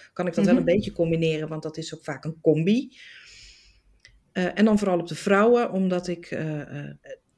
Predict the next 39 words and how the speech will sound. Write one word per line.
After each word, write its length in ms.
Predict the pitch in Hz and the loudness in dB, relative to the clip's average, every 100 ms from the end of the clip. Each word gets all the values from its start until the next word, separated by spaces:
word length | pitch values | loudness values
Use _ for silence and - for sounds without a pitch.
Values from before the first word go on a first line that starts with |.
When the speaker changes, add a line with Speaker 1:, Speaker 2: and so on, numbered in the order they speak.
| _ _ - | _ _ -12
Speaker 1:
daar 260 | 175 180 | 0 2
zelf 300 | 170 214 262 | 4 4 4
nog 100 | 220 196 | 2 4
heel 140 | 202 | 2
veel 120 | 202 | 2
in 100 | 170 | -2
te 120 | 175 | -2
leren 300 | 165 214 214 | 0 0 2
heb. 180 | 208 - | -2 -4
Ik 180 | - - | -10 -8
heb 220 | 165 165 | -8 -8
altijd 420 | - 202 233 202 196 | -4 -4 0 -2 0
veel 200 | 208 196 | 0 0
met 180 | 180 | 0
mannen 240 | 180 180 180 | -2 -2 -2
gewerkt 520 | 175 160 175 175 - | -4 -2 0 -2 -8
en, 300 | 156 160 156 | -10 -8 -8
en 320 | 151 151 151 _ - - - - _ - | -8 -8 -8 _ -20 -20 -20 -20 _ -4
ik 160 | 180 | 0
merk 260 | 196 202 202 | 4 4 4
nu 160 | 196 180 | 4 2
gewoon, 380 | 175 175 170 | 0 0 2
ik 180 | 156 - | -2 -2
ben 160 | 185 180 | -4 -2
een 60 | |
beetje 280 | 175 175 175 | 0 0 0
dat, 180 | 165 160 | -4 -2
uh, 560 | 160 170 151 151 147 151 | 2 2 2 -2 -4 -6
dat 160 | 147 | -8
ego 460 | 143 160 151 147 143 | -4 -4 -4 -8 -6
een 80 | 139 | -8
beetje 280 | 143 - | -8 -8
zat. 300 | 160 208 247 | -4 -2 -2
Ik 160 | 190 190 | -2 0
wil 180 | 190 202 | 2 2
wat 160 | 180 | -2
meer 160 | 175 170 | -2 -4
vrouwelijkheid, 920 | 170 165 160 147 143 135 139 - - | -4 -4 -2 -4 -6 -10 -10 -14 -14
eh, 100 | 156 | -14